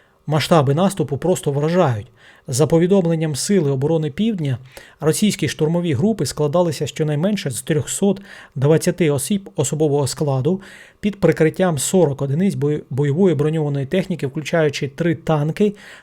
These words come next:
та близько десятка багі. В атаці брали участь навіть штурмові групи.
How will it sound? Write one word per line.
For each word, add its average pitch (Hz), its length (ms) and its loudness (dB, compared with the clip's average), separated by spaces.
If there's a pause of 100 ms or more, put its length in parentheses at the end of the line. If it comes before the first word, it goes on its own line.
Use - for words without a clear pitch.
та 151 100 2
близько 180 500 0
десятка 143 680 0
багі. 131 480 2 (400)
В 127 140 0
атаці 135 420 2
брали 185 420 2 (360)
участь 180 420 0
навіть 139 300 0
штурмові 151 640 -4
групи. 131 380 -4